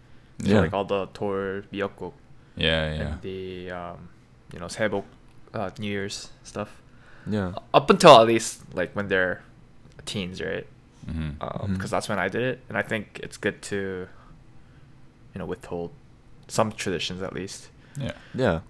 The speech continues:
Speaker 1: And it's for my parents too, 'cause I'm sure they want to, you know, see me pass on the tradition.
Speaker 3: Yeah.
Speaker 1: So.
Speaker 2: Yeah.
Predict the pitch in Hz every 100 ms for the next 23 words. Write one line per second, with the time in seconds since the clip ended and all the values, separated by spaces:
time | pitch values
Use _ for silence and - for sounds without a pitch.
0 | - - 127 123 - 156 143 - 110 107
1 | - 110 104 104 - - 98 113 98 95
2 | 95 90 - - 92 92 104 - - -
3 | - - - - - 90 85 - - -
4 | - - 113 98 101 98 92 113 - -
5 | - - - - - - - - - -
6 | - - - - 110 98 85 - 98 -
7 | - - - - 98 80 - 62 - 90
8 | 95 80